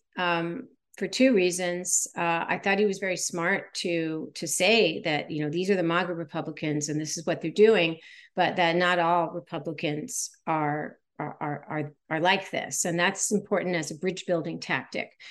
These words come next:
But the other thing I really liked that didn't get as much attention was it was a speech about hope. And it was a speech where over and over again, he said that you are not powerless. You have the power to respond to this,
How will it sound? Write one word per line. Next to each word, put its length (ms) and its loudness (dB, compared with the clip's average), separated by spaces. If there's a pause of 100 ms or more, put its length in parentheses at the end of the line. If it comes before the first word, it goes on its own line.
(260)
But 100 0
the 120 6
other 140 8
thing 240 4
I 100 4
really 220 2
liked 300 -2
that 140 -6
didn't 160 6
get 160 4
as 120 -6
much 220 -12
attention 720 0 (500)
was 520 2 (280)
it 140 6
was 140 2
a 40 2
speech 380 2
about 260 -2
hope. 480 -4 (640)
And 440 2
it 100 -6
was 160 0
a 60 -6
speech 480 -2
where 280 0
over 260 6
and 120 8
over 240 2
again, 400 0
he 220 -8
said 480 2
that 220 -2 (200)
you 360 4
are 120 6
not 260 -2
powerless. 920 -2 (640)
You 220 6
have 460 2
the 100 -2
power 640 -2
to 220 -2
respond 540 0
to 100 -8
this, 380 -2